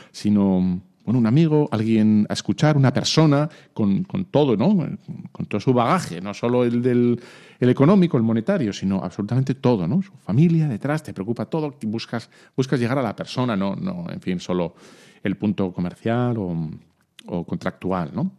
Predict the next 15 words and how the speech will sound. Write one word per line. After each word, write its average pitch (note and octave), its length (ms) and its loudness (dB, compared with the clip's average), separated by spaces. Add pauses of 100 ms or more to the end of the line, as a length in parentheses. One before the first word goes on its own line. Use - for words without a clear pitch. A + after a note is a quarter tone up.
(760)
No B2+ 180 4
me D3+ 60 6
digas E3 320 4
que, A#2 200 0
y, G2+ 240 -8
y G2+ 80 -4
eso A2+ 140 2
que F#3+ 60 4
me F3+ 80 4
he - 20 4
quitado F#2 380 -4
cosas D#3 320 0
para F#2+ 180 -2
decirte, F#2+ 460 0
pero E2+ 200 -6